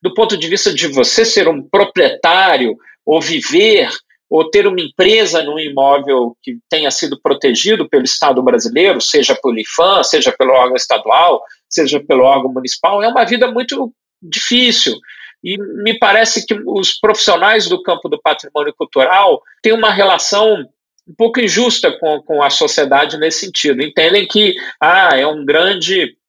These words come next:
bônus, é um, é um grande mérito, é uma honra você ter esse reconhecimento. Até é, de fato é uma, um reconhecimento importante, mas se a gente não cria um ciclo da conservação de fato, se a gente não,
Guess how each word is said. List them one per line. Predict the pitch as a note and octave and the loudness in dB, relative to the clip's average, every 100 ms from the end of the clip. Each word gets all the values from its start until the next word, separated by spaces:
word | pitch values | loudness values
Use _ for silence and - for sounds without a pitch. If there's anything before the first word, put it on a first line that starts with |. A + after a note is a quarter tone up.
| _ | _
bônus, | - D3 G3+ G#3+ E3+ B2+ G#2+ B2 | 0 4 4 4 2 -2 -2 0
é | B2+ | 2
um, | D3 E3+ E3 A2+ _ _ _ | 2 -2 -8 -12 _ _ _
é | C3 | -6
um | C#3+ B2+ | -4 -2
grande | E3 G3+ F3 | 0 0 -2
mérito, | C3+ D#3+ G3 E3 - C#3 | 0 2 4 2 0 -4
é | |
uma | D#3+ G3+ E3 | 0 2 4
honra | F#3 A#3+ A#3+ F#3 E3 C3+ | 4 4 2 2 0 0
você | B2+ - E3 | -6 -8 -10
ter | - E3 | -6 -4
esse | F3 E3+ | -4 -6
reconhecimento. | D#3 F3 F3 F3 - G3+ E3+ C#3 - _ - _ _ _ | -6 -6 -6 -4 -4 -4 -2 -2 -4 _ -20 _ _ _
Até | - - F4 F4+ G3+ B3 | -4 0 0 2 2 2
é, | F#3 - | -2 -6
de | B3 - | -12 -12
fato | - F#3+ A3 C4+ | -2 -2 -2 0
é | F#3 F#3 A3+ | 2 4 2
uma, | D#3 D3+ C3 | 0 -2 -2
um | C#3+ C3+ | -4 -4
reconhecimento | D#3+ - D3 C#3 D3 D3 E3 | -4 -4 -6 -4 -4 -4 -4
importante, | F#3+ G3+ - D#3+ C#3+ - | -6 -4 -2 -2 0 0
mas | G3 G#3 | 0 0
se | C4 | 0
a | |
gente | A3+ C#4+ G4+ | 0 0 0
não | C#4 - - | 0 0 -4
cria | - A#3+ C#4 A3 | -2 0 2 0
um | |
ciclo | - - - A3+ A3+ F3 C#3+ A2 _ _ | 0 -2 0 -2 0 2 2 0 _ _
da | C#3+ D3 | 0 0
conservação | D#3 C3 D#3 A#2+ B2 - D#3+ D3 | -2 0 0 2 0 0 -2 -4
de | - | -4
fato, | - E3 - C#3 | 0 0 0 -4
se | D#3 | -4
a | |
gente | D3+ G3+ F#3+ | -4 -4 -4
não, | E3+ | -4